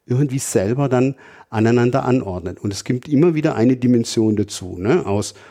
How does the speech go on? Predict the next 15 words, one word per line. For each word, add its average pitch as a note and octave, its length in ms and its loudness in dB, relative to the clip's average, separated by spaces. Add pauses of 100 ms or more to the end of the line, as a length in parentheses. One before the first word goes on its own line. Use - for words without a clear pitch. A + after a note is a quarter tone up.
(120)
aus A2 220 -4
Molekülen D3 1000 -2 (260)
werden G#2 280 0
Moleküldomänen, G#2+ 1200 0
aus G#2 240 -6
Moleküldomänen A#2+ 1500 0 (280)
werden G#2+ 440 2
dann, A2 340 2
äh, G#2+ 460 -2 (140)
Kompartimente, A2+ 960 0
aus A2 160 -2
dem A#2+ 100 -6
Kompartiment A2 960 0
wird G#2+ 200 -4
ein, G#2 340 0